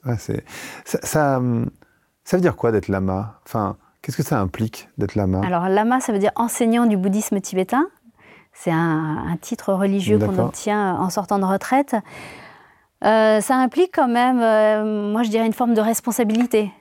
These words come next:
Speaker 2: C'est-à-dire, euh, tu, t'as travaillé sur toi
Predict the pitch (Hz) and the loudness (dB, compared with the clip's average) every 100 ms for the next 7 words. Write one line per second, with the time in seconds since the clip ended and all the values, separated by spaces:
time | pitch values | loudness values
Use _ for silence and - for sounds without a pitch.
0 | - - 196 190 220 208 190 - 202 196 | -20 -4 -2 0 0 2 0 -2 -2 0
1 | 190 190 190 190 190 202 185 - 196 202 | 0 0 -2 -2 -2 -4 -4 -2 0 0
2 | 190 196 - - 247 262 277 | -4 -10 -6 2 4 4 2